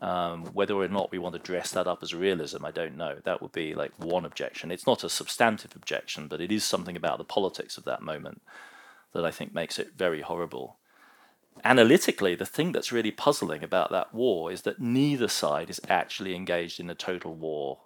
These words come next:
effort, despite the fact that it's an existential struggle for both. And that goes back to this more general puzzle about the nature of the situation that we're in. Um, because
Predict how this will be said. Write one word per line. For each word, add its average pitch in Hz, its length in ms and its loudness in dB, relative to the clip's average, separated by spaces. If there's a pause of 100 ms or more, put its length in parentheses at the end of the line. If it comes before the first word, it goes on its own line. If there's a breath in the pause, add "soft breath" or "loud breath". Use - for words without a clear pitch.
effort, 60 480 -4
despite - 440 2
the - 60 -8
fact - 340 -2
that 87 120 -4
it's - 220 -6
an 85 80 -4
existential - 720 -6
struggle 71 360 -4
for - 140 -14
both. 76 440 2
And 92 120 -4
that - 160 -2
goes 90 300 -4
back - 340 -2
to 90 120 -10
this 78 260 -6
more 78 380 -4 (440 loud breath)
general 104 420 4
puzzle 85 480 0
about 78 300 0
the 95 60 -6
nature 92 500 -2
of 80 120 -8
the - 80 -8
situation - 720 -6
that 67 140 -4
we're 98 180 4
in. 78 200 -8 (760 loud breath)
Um, 87 600 2 (480)
because 104 800 4